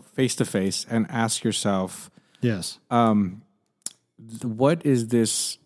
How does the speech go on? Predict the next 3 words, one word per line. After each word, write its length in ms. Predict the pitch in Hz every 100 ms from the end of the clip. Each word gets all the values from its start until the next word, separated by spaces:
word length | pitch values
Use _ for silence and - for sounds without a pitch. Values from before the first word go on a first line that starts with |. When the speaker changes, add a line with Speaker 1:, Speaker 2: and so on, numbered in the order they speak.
| _
Speaker 1:
fear 720 | - - - 139 123 107 101 - -
causing 600 | - 120 113 117 117 113
me 600 | 110 107 104 101 98